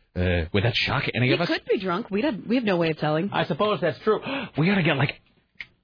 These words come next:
Speaker 1: what are those
Speaker 2: What?
Speaker 1: things? Those things you could buy at the, like, the Rite Aid that you go, poof, and you blow into, and it,
Speaker 2: Oh,
Speaker 1: it's
Speaker 2: the
Speaker 1: like it,
Speaker 2: breathalyzer
Speaker 1: it's a
Speaker 2: thing?
Speaker 1: little instant breathalyzer.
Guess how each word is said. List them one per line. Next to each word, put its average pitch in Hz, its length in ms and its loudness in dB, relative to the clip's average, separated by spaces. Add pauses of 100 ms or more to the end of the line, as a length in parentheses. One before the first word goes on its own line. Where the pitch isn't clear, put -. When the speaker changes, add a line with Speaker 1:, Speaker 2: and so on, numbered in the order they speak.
(480)
Speaker 1:
what 214 120 2
are 262 40 0
those 269 160 0
Speaker 2:
What? - 80 0
Speaker 1:
things? 247 160 0
Those 185 160 2
things 226 160 2
you 202 80 2
could 190 100 2
buy 165 140 2
at 180 80 -2
the, 180 60 0
like, - 100 -2
the 135 80 0
Rite 127 280 2
Aid 185 240 0
that 139 60 -4
you 123 60 -4
go, 113 80 0
poof, - 400 2
and 127 100 2
you 113 100 2
blow 131 260 2
into, 156 240 2
and 139 80 0
it, - 80 -4
Speaker 2:
Oh, - 40 0
Speaker 1:
it's 240 80 0
Speaker 2:
the - 80 2
Speaker 1:
like - 120 4
it, - 60 0
Speaker 2:
breathalyzer 269 280 -4
Speaker 1:
it's 302 100 -10
a - 40 0
Speaker 2:
thing? 143 100 4
Speaker 1:
little 160 160 2
instant 147 320 0
breathalyzer. 160 560 0